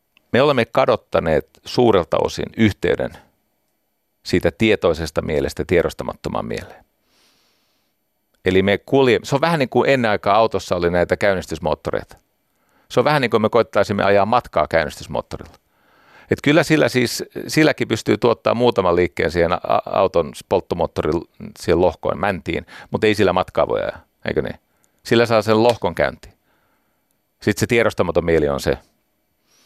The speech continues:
missä on ne kuusi sylinteriä tai monta onkin. Kohta ei onneksi yhtään. Mutta tota, tämä, mitä ihminen kestää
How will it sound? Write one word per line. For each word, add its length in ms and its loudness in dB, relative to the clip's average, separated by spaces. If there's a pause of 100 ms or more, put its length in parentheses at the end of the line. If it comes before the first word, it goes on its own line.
(320)
missä 220 -2
on 40 -4
ne 80 -6
kuusi 240 -4
sylinteriä 460 -2
tai 140 -2
monta 260 -2
onkin. 300 -4 (520)
Kohta 320 -6
ei 60 2
onneksi 320 -4
yhtään. 340 -4 (1200)
Mutta 260 -4
tota, 400 0 (2500)
tämä, 400 0
mitä 380 0
ihminen 720 0 (200)
kestää 720 0